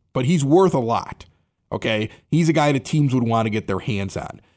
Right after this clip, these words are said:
And, and maybe Rick Hahn could convince himself, "Well, Gavin Sheets will just stand at first base." I, I think that's a bad idea, but he could convince himself of that. Uh, Eloy Jimenez.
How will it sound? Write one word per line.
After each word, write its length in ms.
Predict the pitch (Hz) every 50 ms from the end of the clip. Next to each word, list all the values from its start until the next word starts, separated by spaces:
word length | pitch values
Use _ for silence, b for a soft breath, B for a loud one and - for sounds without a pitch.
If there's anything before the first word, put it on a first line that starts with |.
| b b
And, 200 | b 123 127 139 - -
and 220 | 135 123 123 131
maybe 280 | 147 151 156 147 151 139
Rick 220 | 131 135 131 -
Hahn 280 | 135 135 127 123 120 -
could 160 | 135 120 -
convince 360 | 127 113 107 131 127 120 -
himself, 420 | 120 110 101 - 127 107 107 -
"Well, 120 | - 190 165
Gavin 260 | 135 120 110 113 135
Sheets 260 | - - 254 254 -
will 60 | 135
just 200 | 107 98 92 -
stand 220 | - 104 95 85 85
at 60 | 85
first 260 | - 104 95 - -
base." 360 | - 82 - - - - - - _ _ _ _ _ _ _ _
I, 140 | - 123 -
I 140 | - 110 113
think 140 | 98 117 90
that's 160 | 107 98 -
a 20 | 101
bad 300 | - 127 98 85 80 80
idea, 560 | 76 80 78 - 151 202 170 - 113 147 - - _ _ _ _ _ _
but 120 | - 110
he 60 | 104 -
could 200 | - - 302 -
convince 320 | 185 127 92 92 80 -
himself 340 | 82 73 - - 65 - -
of 120 | 50 -
that. 300 | 71 71 71 107 135 - - _ _ _ _ _ _ _ _ _
Uh, 340 | - 127 131 131 135 135 -
Eloy 300 | - 160 151 165 180 196
Jimenez. 640 | 196 185 175 185 196 196 156 123 98 - - - -